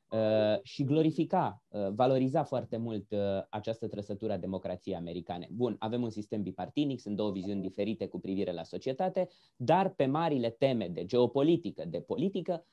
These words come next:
avem niște, uh, uh, valori comune. De exemplu, atașamentul pentru sistemul democratic,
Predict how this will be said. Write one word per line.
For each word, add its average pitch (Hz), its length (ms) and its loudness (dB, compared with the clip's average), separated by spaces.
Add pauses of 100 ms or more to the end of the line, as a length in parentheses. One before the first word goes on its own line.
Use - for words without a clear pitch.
(120)
avem 156 500 0
niște, 135 600 -4 (100)
uh, 101 680 -2
uh, 80 580 -8 (160)
valori 113 420 -2
comune. 92 500 -4 (260)
De 113 140 0
exemplu, 104 680 -2
atașamentul 107 640 -4
pentru 92 260 -6
sistemul 92 420 -10
democratic, 143 760 -4